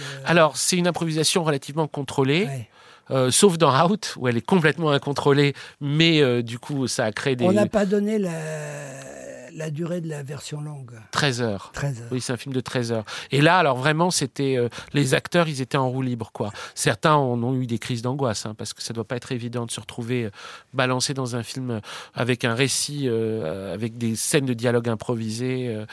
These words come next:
Speaker 1: euh, tu remplis des bobines de dix minutes, comme ça, euh, ouais, c'est un stress. Euh, après, c'est, euh, souvent composé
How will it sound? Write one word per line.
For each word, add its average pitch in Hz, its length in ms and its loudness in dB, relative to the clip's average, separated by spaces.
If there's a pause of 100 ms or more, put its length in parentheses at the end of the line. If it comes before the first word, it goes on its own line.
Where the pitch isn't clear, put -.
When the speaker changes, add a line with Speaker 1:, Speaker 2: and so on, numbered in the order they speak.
(360)
Speaker 1:
euh, 110 100 -8
tu - 100 -6
remplis 113 360 -4
des 113 100 -2
bobines 117 400 -4
de 110 80 -2
dix 101 180 -6
minutes, 107 440 -4
comme 110 180 -10
ça, 120 300 -6
euh, 104 140 -6
ouais, 107 300 -6
c'est - 160 -8
un 107 80 -6
stress. - 460 -2 (480)
Euh, 139 140 4
après, 208 440 6 (240)
c'est, 175 480 6
euh, 147 180 8
souvent 175 400 2
composé 208 880 4